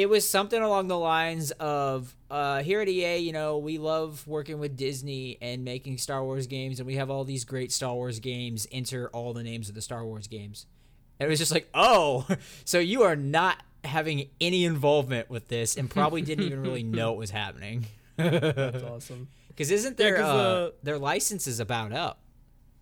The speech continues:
Speaker 2: Yeah, they, they lost their exclusive contract to make Star Wars games.
Speaker 1: Fucking good. We got, like, one good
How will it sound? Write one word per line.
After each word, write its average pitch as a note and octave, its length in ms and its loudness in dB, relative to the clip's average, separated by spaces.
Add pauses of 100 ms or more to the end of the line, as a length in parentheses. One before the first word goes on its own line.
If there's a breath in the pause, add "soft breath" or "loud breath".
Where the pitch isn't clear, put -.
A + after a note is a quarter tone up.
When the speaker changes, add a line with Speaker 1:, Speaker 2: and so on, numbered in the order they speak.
(140)
Speaker 2:
Yeah, F3 220 2
they, E3+ 380 2
they E3+ 180 0
lost D#3+ 360 -2
their D#3 200 0
exclusive D3 720 -6
contract C3+ 480 -8
to C#3 40 -14
make C3 160 -10
Star C3 260 -8
Wars B2+ 220 -8
games. B2+ 400 -12 (140)
Speaker 1:
Fucking D3 400 -12
good. G2 520 -8
We C3 120 -4
got, C3 400 -2
like, B2 220 -2 (200)
one B2+ 340 -4
good A2+ 220 -4